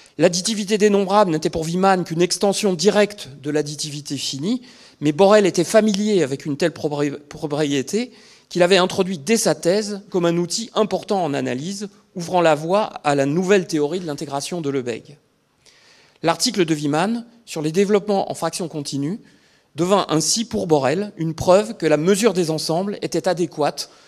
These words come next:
pour aborder les questions probabilistes et de plus qu'une approche probabiliste pouvait être un moyen efficace pour décrire des propriétés des nombres réels. Avec les probabilités, Borel allait trouver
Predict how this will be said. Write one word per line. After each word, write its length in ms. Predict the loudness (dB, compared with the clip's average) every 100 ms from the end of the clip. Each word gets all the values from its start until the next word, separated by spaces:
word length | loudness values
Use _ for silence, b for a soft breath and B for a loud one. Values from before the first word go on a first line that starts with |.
| b b
pour 260 | -2 2
aborder 460 | 2 4 2 2 0
les 100 | 0
questions 300 | -2 -2 -2
probabilistes 720 | -4 -4 -4 -6 -12 -12 -18 _ _ _ _ -6
et 80 | 0
de 100 | -2
plus 520 | -2 -6 -6 -8 -10 _ _ _ -20 -8
qu'une 160 | 0
approche 380 | 0 4 4 4
probabiliste 600 | 2 4 2 0 -6 -8 b b
pouvait 180 | -6 2
être 300 | 2 2 -2
un 60 | 0
moyen 360 | 2 2 2 0
efficace 640 | -4 -4 -4 -4 -4 -12 b b b
pour 160 | -10 -2
décrire 480 | -2 0 -2 -2
des 140 | -2 -6
propriétés 520 | -4 -6 -4 -2 -2
des 120 | 0
nombres 260 | -2 -2 -2
réels. 440 | 0 -2 -4 -10 -20 _ b b b
Avec 280 | -2 0 2
les 60 | 0
probabilités, 800 | -2 0 0 0 -6 -4 -6 -8 b b -4
Borel 340 | 0 4 6
allait 180 | 6 2
trouver 480 | 0 -6 -2 -2